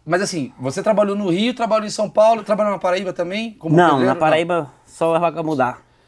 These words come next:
Speaker 1: Tem uma diferença entre o cliente, assim, tipo assim, São Paulo do Rio, o cara é mais exigente, ele não quer piada,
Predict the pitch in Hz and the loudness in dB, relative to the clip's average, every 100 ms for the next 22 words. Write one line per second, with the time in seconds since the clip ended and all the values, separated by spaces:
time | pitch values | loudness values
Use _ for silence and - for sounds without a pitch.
0 | _ _ _ _ _ 226 262 233 - 202 | _ _ _ _ _ 0 2 0 -2 0
1 | 175 180 - 180 165 151 156 143 - 156 | 0 0 -4 -4 -4 -6 -6 -6 -8 -6
2 | 156 160 156 - 147 143 147 139 143 - | -4 -4 -6 -8 -10 -10 -12 -8 -8 -8
3 | 135 - 165 143 - 147 185 202 226 - | -10 -6 -6 -4 0 4 4 2 -2 -6
4 | 131 151 120 165 175 123 - 143 151 156 | -4 -4 -4 -4 -4 -4 0 0 0 -2
5 | 151 143 139 123 160 160 156 151 156 - | -4 -6 -6 -4 -6 -6 -6 -4 -4 -4
6 | 160 147 151 151 135 151 | 2 4 4 2 0 -2